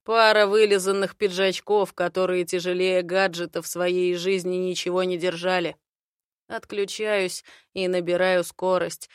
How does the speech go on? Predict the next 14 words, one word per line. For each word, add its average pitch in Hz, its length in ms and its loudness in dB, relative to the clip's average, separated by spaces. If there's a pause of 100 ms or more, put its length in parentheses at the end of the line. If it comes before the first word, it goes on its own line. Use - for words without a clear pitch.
(140)
чтобы 180 420 -2
достать 175 720 -4
урода, 175 580 -2
который 175 560 -4
мне 175 240 -4
последнюю 170 800 -4
неделю 175 520 -4
кровь 175 400 -4
пьёт. 170 440 -6 (540)
Проверки 190 840 2
одна 175 520 0
за 170 160 -2
другой 175 420 -2
посыпались, 170 800 -6